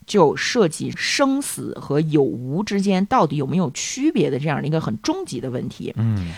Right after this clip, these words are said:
Speaker 1: 然后这个故事呢，就在中国的文学史上被反复的去书写，什么诗词歌赋、戏剧散曲啊，什么话本啊，就一直在写。
Speaker 2: 对。
Speaker 1: 然后慢慢的就发展到了一个叫道情的东西。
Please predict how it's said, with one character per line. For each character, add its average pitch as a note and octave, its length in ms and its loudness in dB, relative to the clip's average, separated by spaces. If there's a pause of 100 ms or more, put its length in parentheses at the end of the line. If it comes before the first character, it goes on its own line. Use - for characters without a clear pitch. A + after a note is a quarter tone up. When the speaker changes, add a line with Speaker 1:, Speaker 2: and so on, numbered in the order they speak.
(160)
Speaker 1:
然 D#3+ 160 4
后 A#3+ 120 6
这 B3 160 2
个 D3+ 380 4 (140)
故 A3+ 160 2
事 E3+ 180 -2
呢， C#3 180 -2 (220)
就 F3 160 4
在 C#3+ 220 2
中 G#3 180 4
国 F3 80 4
的 D3 100 4
文 C#3+ 140 6
学 E3 100 2
史 D3+ 140 -4
上 C#3+ 180 -4
被 D#3+ 140 4
反 D3 480 -4
复 B3 240 0
的 D3 100 4
去 - 140 -4
书 C#3 240 -6
写， B2+ 240 -4
什 C#3 100 -4
么 C#3+ 80 -2
诗 D#3 160 -4
词 D#3 140 -2
歌 D#3+ 160 2
赋、 E3 140 -2
戏 E3 180 -4
剧 D3 140 -4
散 C#3+ 240 -2
曲 - 180 -4
啊， C3+ 180 -4
什 C#3 80 -6
么 D3 80 -2
话 D#3 220 -2
本 C3+ 140 -2
啊， C#3 280 -4 (160)
就 C#3 180 -12
一 F#3+ 120 -2
直 C#3 140 0
在 D#3 120 2
写。 G2+ 240 -4 (160)
Speaker 2:
对。 F2+ 140 -4 (240)
Speaker 1:
然 F#3+ 140 2
后 C4 80 4
慢 C#4 180 4
慢 D#4 220 4
的 G3+ 120 4
就 F#3 200 2
发 A#3 340 0
展 E3+ 240 -2
到 E3 160 6
了 B2+ 160 0
一 B2+ 160 -8
个 F3+ 140 2
叫 D#3+ 180 2
道 A3+ 420 8
情 - 460 -2
的 A#3+ 140 4
东 C#3 180 -4
西。 C3 220 -8